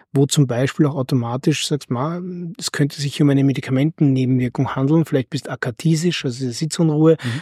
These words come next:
Speaker 1: oder hast, ähm, extrapyramidalmotorische Nebenwirkungen, das ist das Ansteuern der, der Feinmotorik ist nicht mehr so gut, jetzt vereinfacht gesagt, dann könnte das Handy zum Beispiel automatisch deinen Psychiater kontaktieren, eine Psychiaterin oder einen Termin ausmachen. Er sagt, ma, ich hab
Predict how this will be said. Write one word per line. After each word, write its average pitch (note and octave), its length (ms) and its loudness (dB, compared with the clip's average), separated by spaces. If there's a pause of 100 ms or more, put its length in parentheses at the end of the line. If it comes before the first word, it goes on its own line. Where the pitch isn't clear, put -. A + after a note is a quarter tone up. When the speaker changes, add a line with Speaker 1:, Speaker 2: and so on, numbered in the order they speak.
(120)
Speaker 1:
oder C3+ 220 0
hast, - 260 -4 (100)
ähm, B2+ 280 -2
extrapyramidalmotorische C3+ 1300 2
Nebenwirkungen, C3 640 2
das A#2 100 -6
ist A#2 140 -10
das B2+ 100 -10
Ansteuern C3 560 0
der, B2 200 0 (540)
der - 80 -4
Feinmotorik C#3 600 4
ist B2 160 -4
nicht - 160 -4
mehr B2 100 0
so A#2+ 80 -2
gut, E3 300 0
jetzt - 400 -8 (120)
vereinfacht C3+ 540 -2
gesagt, D3+ 340 -2 (440)
dann C3 160 -2
könnte C#3+ 380 0
das C#3+ 300 -2
Handy C#3+ 280 2
zum D#3 160 0
Beispiel D3 160 2
automatisch C3 800 0 (240)
deinen C3+ 240 0
Psychiater B2+ 440 -4
kontaktieren, D3+ 600 2
eine D3 120 2
Psychiaterin B2+ 540 -2
oder C3+ 180 2
einen C3+ 80 2
Termin D#3+ 320 6
ausmachen. C3+ 480 -2
Er C3 80 -12
sagt, - 240 -14
ma, C3 140 -4
ich C3+ 120 -4
hab B2 100 -2